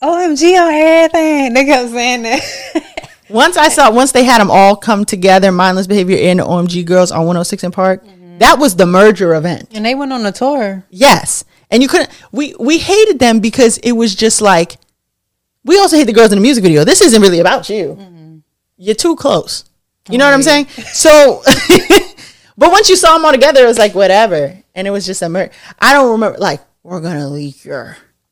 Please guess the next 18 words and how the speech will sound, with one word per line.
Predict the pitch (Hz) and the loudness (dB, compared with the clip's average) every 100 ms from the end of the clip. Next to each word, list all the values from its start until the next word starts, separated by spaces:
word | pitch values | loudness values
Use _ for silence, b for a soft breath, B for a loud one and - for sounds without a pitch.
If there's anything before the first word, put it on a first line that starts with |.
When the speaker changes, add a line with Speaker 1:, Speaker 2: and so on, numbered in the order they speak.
| _ _ _ | _ _ _
Speaker 2:
your | - 151 | -16 -14
address." | 143 135 139 - 165 - - - _ _ _ _ | -12 -12 -14 -16 -16 -16 -18 -20 _ _ _ _
Speaker 1:
Yeah, | 208 185 202 | -16 -6 -4
it | 208 | -2
wasn't | 233 233 | -2 0
Speaker 2:
"Is | 202 | 2
this | 202 208 | 2 2
Speaker 1:
no, | 208 | 2
Speaker 2:
your | |
mom?" | 185 170 196 | 4 4 4
Speaker 1:
it's | 262 | 2
Speaker 2:
Like, | 202 196 | 2 2
Speaker 1:
very, | 269 269 | 0 -2
like, | 247 226 | -2 -4
Mean | 196 196 226 220 | -8 -12 -10 -8
Girl | 190 190 185 | -6 -4 -4
now. | 175 170 165 165 | -6 -8 -10 -10
Like, | 160 156 151 151 _ - _ | -12 -12 -12 -16 _ -20 _